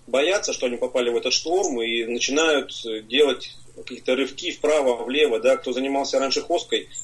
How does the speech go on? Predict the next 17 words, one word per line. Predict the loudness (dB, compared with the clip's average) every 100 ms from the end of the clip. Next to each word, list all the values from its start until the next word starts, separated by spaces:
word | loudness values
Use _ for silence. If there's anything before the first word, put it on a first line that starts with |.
| -4
ну, |
я | -2
таких | -2 -6
конкурентов | -6 -4 -2 -4
своих | -4 -4
знаю, | 0 2 2 -2 -10 -2
они | -2
перешли | -2 -4 -2
на | -4
продукты | -2 -4 -6 -10
питания. | -6 -4 -4 -6 -14 -20 -20 -16
Вот, | -6 -4 0
продукты | 0 0 -4 -6
питания, | -4 -2 0 2 2 2 2
доставка | 0 0 0 -2 -2
на | 0 0
дом, | 0 -4